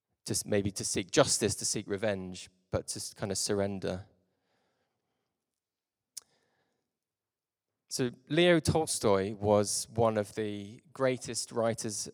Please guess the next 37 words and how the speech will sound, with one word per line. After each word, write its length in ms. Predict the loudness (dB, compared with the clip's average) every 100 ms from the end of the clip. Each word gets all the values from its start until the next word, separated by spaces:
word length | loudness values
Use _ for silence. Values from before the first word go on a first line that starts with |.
| -4
uh, 260 | 0 0 -2
of 180 | -6
the 280 | 0 0 2
novelists 500 | 2 2 2 -2 -2
of 120 | -6 -2
the 220 | -2 -2 _ _ _ -4
nineteenth, 480 | 0 0 -2 -8 -6
twentieth 320 | -4 -2 -4
century. 440 | -4 -6 -6 -8 -10 -20 _ _ _ -8
Um, 300 | -4 -4 -8 _ _ _ _ _ -8
many 180 | -2 0
people 220 | 0 0
don't 180 | 0 2
know, 160 | 2 0
but 120 | 0
he 80 | 0
was 120 | 2
also 360 | 2 2 0 0
one 140 | 0
of 60 | -2
the 80 |
greatest 400 | 0 -2 -2 -6
peacemakers. 580 | -6 -6 -6 -6 -8 -8
So 160 | -6 -6
he 60 |
was 140 | -8 -6
nominated 560 | -6 -4 -6 -8 -12
for 100 | -16
the, 100 | -16 -16 _
the, 100 | -20 -18 -16
for 100 | -10
the 80 | -8
Nobel 340 | -6 -6 -6
Peace 240 | -6 -8 -8
Prize 420 | -8 -8 -8 -12 _ _ _ _ _ _ -12
three 260 | -6 -6
times. 640 | -4 -4 -4 -8 -10 -12